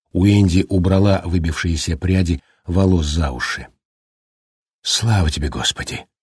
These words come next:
Она сидела на продавленном правом сиденье с романом Виктории Холт, раскрытым, но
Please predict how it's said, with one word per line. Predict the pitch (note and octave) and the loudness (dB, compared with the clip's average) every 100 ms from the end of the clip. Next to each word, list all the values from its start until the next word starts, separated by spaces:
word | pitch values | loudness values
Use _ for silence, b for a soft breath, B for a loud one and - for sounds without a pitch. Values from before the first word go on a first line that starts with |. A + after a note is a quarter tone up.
| _ _ _ _ | _ _ _ _
Она | F#2 F#2+ | 0 2
сидела | F#2 - F2+ G2+ F#2+ | 2 0 0 2 4
на | F#2 | 2
продавленном | F#2+ F#2 F#2+ F2+ F2+ F2 D#2 | 2 2 2 2 2 2 0
правом | F#2 F2+ F2 | 0 0 0
сиденье | - D#2+ G2 F#2 D#2+ C#2+ _ _ _ | -2 -2 2 2 0 -2 _ _ _
с | - - | -8 -2
романом | F#2+ G2 F#2 F2+ - | 2 4 4 2 0
Виктории | F2 F#2+ - F2 F2 | -2 -2 0 2 2
Холт, | E2 - A2+ G#2 - _ _ - | 0 0 0 0 -6 _ _ -8
раскрытым, | F#2+ F#2+ - - A2 F#2+ F2 | -2 0 0 2 2 2 2
но | F#2+ F2 | 2 2